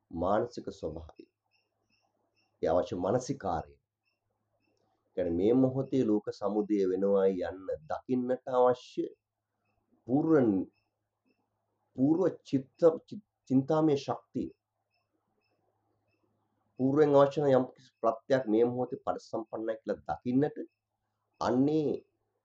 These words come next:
ඒ ස්වභාවය අපි මේ වෙනකොට මනස ඇතුලේ ක්‍රමිකව සකස් කරලා තියෙනවා. සම්පූර්ණ වෙලා නැති වෙන්නට පුළුවන්. ඒ ක්‍රමිකව සකස් කරමින් යනවා. මේ මොහොත පටිච්චසමුප්පන්නයි කියලා දකින්නට අවශ්‍ය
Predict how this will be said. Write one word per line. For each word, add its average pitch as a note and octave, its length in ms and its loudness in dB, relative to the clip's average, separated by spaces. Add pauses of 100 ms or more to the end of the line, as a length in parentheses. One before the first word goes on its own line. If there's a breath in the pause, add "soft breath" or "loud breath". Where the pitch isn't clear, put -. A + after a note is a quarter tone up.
(120)
ඒ A2+ 80 -2
ස්වභාවය D#3+ 600 2
අපි C#3 220 2
මේ A#2 160 0
වෙනකොට A2 340 -4
මනස G2 260 -2
ඇතුලේ G#2+ 280 -14
ක්‍රමිකව B2 360 -2 (520)
සකස් - 300 -6
කරලා E2+ 240 -8
තියෙනවා. - 300 -12
සම්පූර්ණ A#2 420 -2
වෙලා D#2+ 180 -4
නැති D#2+ 220 -10
වෙන්නට F2 260 -6
පුළුවන්. - 360 -12 (680)
ඒ A#2+ 80 0
ක්‍රමිකව D3+ 440 0
සකස් C#3+ 380 -8 (100)
කරමින් C3+ 460 2
යනවා. G2+ 320 2
මේ G2+ 280 2
මොහොත C3 440 -2
පටිච්චසමුප්පන්නයි B2 1000 -8
කියලා G#2+ 220 -12 (100)
දකින්නට C#3 600 -6
අවශ්‍ය - 480 2